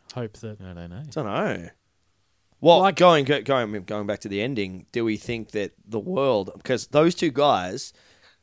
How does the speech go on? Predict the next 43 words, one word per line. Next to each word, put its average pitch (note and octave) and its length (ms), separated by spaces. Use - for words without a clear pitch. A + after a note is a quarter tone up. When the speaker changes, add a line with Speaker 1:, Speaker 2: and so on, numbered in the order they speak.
Speaker 3:
'cause C#3 180
there's D#3 140
no A3 160
one A#3+ 140
frozen F3+ 500
in B2 100
the A2+ 80
snow, A2 380
is G#2+ 160
there? - 300
Um, G#2 640
Speaker 2:
No. F2 80
Speaker 1:
As B2+ 160
in C3+ 120
bodies? B2 460
Speaker 3:
as B2 160
in B2 300
any C#3 220
of B2+ 100
the A#2 80
team. A2 520
None C3+ 160
of F3 60
them G#3+ 120
got G3 160
frozen C#3 380
in B2 60
the A#2 40
snow. G#2 420
So A#2+ 160
it's A2 160
the, C#3 260
only G3+ 240
the F#3 120
two F3 220
guys, A#2 520
the A#2 100
two C3 260
dudes, B2 340
Kurt A#2 180
Russell G#2+ 300
and, G2 120
and G2 220